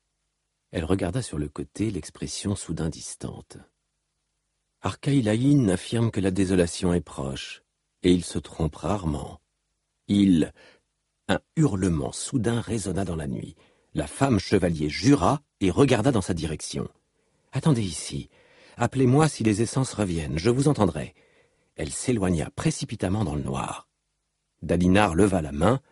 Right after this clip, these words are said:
partagée entre l'envie de la suivre et celle de rester surveiller Tafa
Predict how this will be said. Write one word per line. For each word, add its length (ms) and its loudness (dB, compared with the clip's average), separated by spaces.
partagée 460 0
entre 240 0
l'envie 280 2
de 80 2
la 120 -2
suivre 440 2
et 100 -8
celle 380 2
de 80 -2
rester 360 -4
surveiller 460 -2
Tafa 560 -6